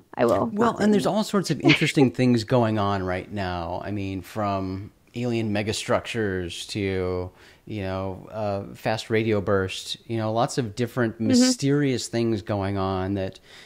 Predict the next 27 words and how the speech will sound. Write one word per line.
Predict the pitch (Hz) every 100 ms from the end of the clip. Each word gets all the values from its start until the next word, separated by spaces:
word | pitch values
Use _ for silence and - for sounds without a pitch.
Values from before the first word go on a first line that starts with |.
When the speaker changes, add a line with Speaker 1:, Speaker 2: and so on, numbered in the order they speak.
| -
Speaker 2:
you | 113
know, | 107 101
have | 107 98
been | 110 110
detected | 104 - 110 104 - 101 -
for | 104
years, | 90 101 120 147 95 104 107
and, | 104 98 98
and | 90 95 98 92
scientists | - 101 104 107 107
around | 104 101
the | 95
world | 107 139 104 104
have |
been | 104 92
focusing | - 107 101 101 98
attention | - 107 104 - 101 101 - - - - -
on | 113 117
specific | 113 - 110 113 101 -
things | 107 107 101
that | 104
have | 95
happened, | 110 107 104 104 101 95 -
and | 107 101 95 98
still | - - - 143 160 160 160 151
no | 135
consensus | 135 135 120 131 143 104 104